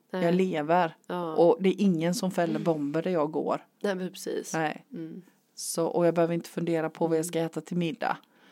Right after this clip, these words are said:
Speaker 2: För det ligger någonting hemma i frysen jag kan ta fram.
Speaker 1: Ja. Det är typ att man inte får plats nu
Speaker 2: Ja.
Speaker 1: efter jul så här,
Speaker 2: Ja.
Speaker 1: herregud, vi får inte in mer mat
Speaker 2: Nej.
Speaker 1: i kylskåpet.
Speaker 2: Precis.
Speaker 1: Julmaten.
Speaker 2: Precis.
Speaker 1: Nej.
Speaker 2: Lite så.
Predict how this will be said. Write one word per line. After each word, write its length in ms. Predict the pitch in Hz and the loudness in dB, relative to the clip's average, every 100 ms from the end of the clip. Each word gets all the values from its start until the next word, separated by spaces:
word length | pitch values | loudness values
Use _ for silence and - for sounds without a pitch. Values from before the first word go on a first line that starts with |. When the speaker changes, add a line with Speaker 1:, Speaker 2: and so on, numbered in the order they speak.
| _ | _
Speaker 2:
För 100 | - | -6
det 120 | 175 170 | 0 2
ligger 320 | 165 160 165 | 2 0 0
någonting 400 | 165 160 165 165 | 0 -2 -2 -2
hemma 300 | 175 160 156 | -2 -2 -4
i 40 | |
frysen 480 | - 185 170 - 165 | -2 -2 -2 -6 -6
jag 120 | 165 | -6
kan 100 | 170 | -8
ta 120 | 170 175 | -6 -2
fram. 120 | 180 160 156 | 2 2 -2
Speaker 1:
Ja. 60 | - _ _ | -12 _ _
Det 60 | 190 | -10
är 40 | |
typ 240 | 190 185 185 | -4 -4 -4
att 80 | 185 | -4
man 80 | 175 | -4
inte 100 | - | -6
får 80 | |
plats 680 | 165 - 180 - - - - - | -8 0 0 0 -8 -10 -10 -4
nu 120 | 185 | 2
Speaker 2:
Ja. 200 | 185 175 | 6 4
Speaker 1:
efter 140 | 170 | 4
jul 300 | 170 170 165 | -2 -2 -2
så 120 | - | -4
här, 80 | 170 | -4
Speaker 2:
Ja. 60 | - - | -6 -2
Speaker 1:
herregud, 580 | 262 202 160 165 180 170 | 0 2 0 -2 -2 -2
vi 120 | 170 | -4
får 160 | - 226 | -2 -2
inte 160 | 220 | 0
in 200 | 190 220 | 2 4
mer 300 | 220 214 190 | 4 4 2
mat 240 | 202 214 208 | 4 4 4
Speaker 2:
Nej. 380 | 180 202 196 - - - | 8 8 8 2 -10 -8
Speaker 1:
i 40 | |
kylskåpet. 640 | - - 185 - 175 170 - | -8 -4 -2 -2 -4 -6 -6
Speaker 2:
Precis. 840 | 185 - - - 202 190 170 170 | -6 -4 -4 -2 0 0 -2 -4
Speaker 1:
Julmaten. 680 | 180 185 185 175 165 180 208 | 0 0 0 -4 -8 -10 -4
Speaker 2:
Precis. 760 | 196 185 - - - 190 - 233 226 202 190 | -4 -4 -6 -6 -6 -8 -10 -10 -10 -8 -2
Speaker 1:
Nej. 360 | 165 165 170 | 2 2 2
Speaker 2:
Lite 140 | 170 190 | -2 -4
så. 320 | - - | -2 -2